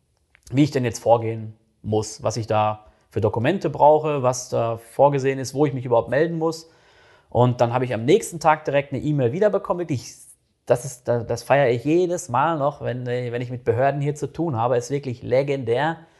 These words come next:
ähm, wie gut der Service ist. Man fühlt, ich fühle mich so gut, ähm, behandelt. Das kenne ich jetzt, äh, aus N R W oder aus dem Ruhrgebiet, wo ich herkomme, kenne ich das echt nicht so. Ja. Und ich,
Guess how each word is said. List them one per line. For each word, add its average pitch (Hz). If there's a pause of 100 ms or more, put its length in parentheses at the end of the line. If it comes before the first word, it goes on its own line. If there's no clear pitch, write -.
(560)
ähm, 120
wie 135
gut 190
der 151
Service 160
ist. 117
Man 110
fühlt, 147
ich 117
fühle 156
mich 131
so 196
gut, 208
ähm, 170 (160)
behandelt. 165 (580)
Das 120
kenne 143
ich 123
jetzt, 135
äh, 123
aus 120
N 123
R 120
W 135
oder 123
aus 117
dem 113
Ruhrgebiet, 127
wo 123
ich 113
herkomme, 113
kenne 107
ich 107
das -
echt -
nicht 104
so. 98
Ja. 98
Und 101
ich, -